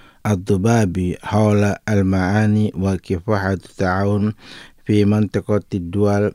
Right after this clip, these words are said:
جنوب شرق آسيا، وكذلك كالمنافسة المفتوحة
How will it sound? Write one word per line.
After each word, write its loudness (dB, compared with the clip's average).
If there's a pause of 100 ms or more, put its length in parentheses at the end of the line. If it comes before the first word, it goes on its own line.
جنوب 0
شرق -4
آسيا، -4 (500)
وكذلك 0
كالمنافسة 0 (160)
المفتوحة 0